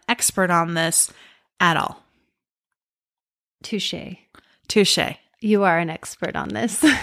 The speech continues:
Speaker 1: No.
Speaker 2: Giselle, I do. I like hearing you talk about this because you know that you and I can, like, you know, we can talk the topic, like,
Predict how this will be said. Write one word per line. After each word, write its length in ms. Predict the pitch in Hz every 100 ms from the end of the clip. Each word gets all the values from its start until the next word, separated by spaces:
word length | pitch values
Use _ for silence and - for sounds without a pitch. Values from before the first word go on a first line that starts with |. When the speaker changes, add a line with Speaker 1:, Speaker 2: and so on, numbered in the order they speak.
| - - _ - -
Speaker 1:
No. 240 | 220 185 - -
Speaker 2:
Giselle, 240 | 285 262 233
I 140 | 262
do. 240 | 277 349
I 160 | 226 202
like 260 | 220 226 226
hearing 460 | - 214 214 220
you 300 | 208 208 196
talk 320 | 196 277 339
about 420 | 302 202 180 180 180
this 340 | 180 190 -
because 800 | - 202 220 196 185 185 185 - - - - - _ _
you 400 | - 233 254 302
know 260 | 277 233 220
that 240 | 196 190
you 180 | 226 294
and 140 | 269
I 200 | 190 190
can, 260 | 202 220 196
like, 580 | 175 175 170 - - -
you 300 | - 196 180
know, 180 | 165
we 220 | 170 196 240
can 500 | 247 196 180 175 - -
talk 420 | - 208 - -
the 100 | 180
topic, 760 | - 202 185 - 151 - -
like, 240 | 196 170